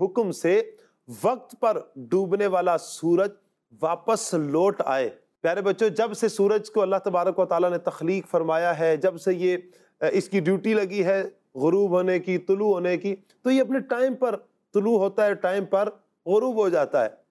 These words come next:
تو کہا کہ آپ کے حکم سے وقت پر ڈوبنے والا سورج لوٹ آئے، یعنی جو اپنے وقت پر ڈوب چکا تھا،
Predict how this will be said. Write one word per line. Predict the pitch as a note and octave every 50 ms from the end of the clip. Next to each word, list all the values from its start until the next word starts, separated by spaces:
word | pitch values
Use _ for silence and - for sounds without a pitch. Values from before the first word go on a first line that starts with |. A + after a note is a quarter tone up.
| _ _ _ _ _ _ _ _ _ _ -
تو | F3 F#3+ G3 G3 G3 F#3 - - - _ _ -
کہا | G3 F3+ D#3 F#3 G#3+ A3+
کہ | A3 - A3+ A3 A3 A3 A3 - - _ _ _ _ -
آپ | E3+ F3 G3 A3 G#3+ A3 - -
کے | - G#3 F3 B2+
حکم | D3 F3+ F3 - A#3 G#3 F3+
سے | - - - E3 F#3 G3+ G3+ - _ _ _ _ _ B2 A#2 A2
وقت | C#3 G#3 A#3 - - - G3 -
پر | - G3+
ڈوبنے | F#3+ D#3+ C#3 B2 D3+ E3+ E3 D#3 F#3 G3 F#3+
والا | E3+ F3 F3 E3+ E3
سورج | D#3+ - - D#3 D#3 E3 F#3+ G3+ G3 - _ _ _ _ _
لوٹ | C3 C3+ C#3+ D3+ E3+ F3 G3 G3 F#3 -
آئے، | C3 B2 A2+ G#2 -
یعنی | B2+ C#3 D#3 F3+ F#3
جو | F3+ G3
اپنے | F3 - F#3+ F#3
وقت | D#3+ F3+ E3+ -
پر | G#3 G3
ڈوب | D#3+ C#3 D3+ F3 G3+ F3+ F3+
چکا | - G#3 G3+ G#3+ G#3
تھا، | G3 - G3 G#3+